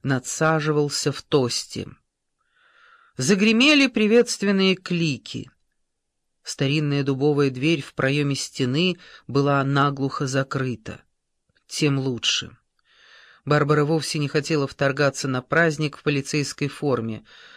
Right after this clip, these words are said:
Точно она явилась произвести арест.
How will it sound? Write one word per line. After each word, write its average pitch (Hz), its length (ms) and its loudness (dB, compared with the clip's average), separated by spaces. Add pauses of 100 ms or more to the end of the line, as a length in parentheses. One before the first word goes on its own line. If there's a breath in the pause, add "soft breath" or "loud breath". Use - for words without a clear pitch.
Точно 143 400 0
она 139 160 0
явилась 156 600 0
произвести 139 880 -2
арест. 143 720 -4